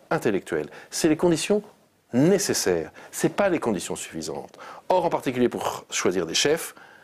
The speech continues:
le plus intéressant, c'est les conditions suffisantes. C'est quoi les conditions suffisantes ? Ce sont les qualités humaines, C'est le parcours, c'est l'expérience qu'on a acquise, c'est la remise en cause que sans cesse on a été capable de faire de soi-même,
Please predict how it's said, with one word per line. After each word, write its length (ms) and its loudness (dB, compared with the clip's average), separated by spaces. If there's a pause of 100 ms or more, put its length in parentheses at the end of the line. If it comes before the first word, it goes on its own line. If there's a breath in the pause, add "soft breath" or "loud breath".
(140 loud breath)
le 80 -2
plus 160 2
intéressant, 340 0
c'est 140 -2
les 80 -2
conditions 360 -2
suffisantes. 500 0 (100)
C'est 140 -4
quoi 120 2
les 80 2
conditions 340 0
suffisantes ? 480 -2 (360 loud breath)
Ce 180 0
sont 200 0
les 80 0
qualités 320 -6
humaines, 400 -8 (400 loud breath)
C'est 460 2
le 200 4
parcours, 720 -4 (160 loud breath)
c'est 220 2
l'expérience 500 0
qu'on 180 -2
a 60 -2
acquise, 500 -2 (180 loud breath)
c'est 260 2
la 120 2
remise 380 2
en 100 -2
cause 420 4
que 160 2
sans 220 0
cesse 260 0
on 60 2
a 60 2
été 120 -4
capable 340 0
de 60 -2
faire 160 0
de 40 -6
soi-même, 280 2